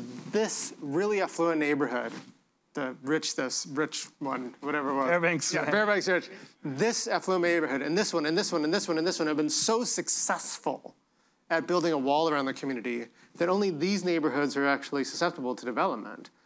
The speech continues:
Speaker 1: And then we have, we pit, like, folks that have housing but are barely hanging on to it to folks that really need it. And that's a ridiculous thing to do.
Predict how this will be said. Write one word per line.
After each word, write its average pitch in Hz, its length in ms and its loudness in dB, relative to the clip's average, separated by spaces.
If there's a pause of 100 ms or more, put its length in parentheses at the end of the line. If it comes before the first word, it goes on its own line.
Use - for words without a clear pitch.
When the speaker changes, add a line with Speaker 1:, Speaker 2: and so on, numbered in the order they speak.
(120)
Speaker 1:
And 147 120 -2
then 170 120 2
we 160 160 2
have, 143 380 0
we 143 120 0
pit, 165 240 -2
like, 135 380 -2 (520)
folks 170 320 2
that 160 120 2
have 160 260 0
housing 147 400 2
but 135 80 0
are 135 60 -2
barely 151 280 2
hanging 139 240 0
on 175 220 2
to 139 160 -2
it 135 180 -2
to - 80 -10
folks 160 240 0
that 156 80 -2
really 143 240 0
need 147 220 -2
it. 117 200 -6 (460)
And 165 140 2
that's - 520 0 (100)
a 165 120 0
ridiculous 175 540 -2
thing 175 180 0
to 170 120 -6
do. 170 360 -6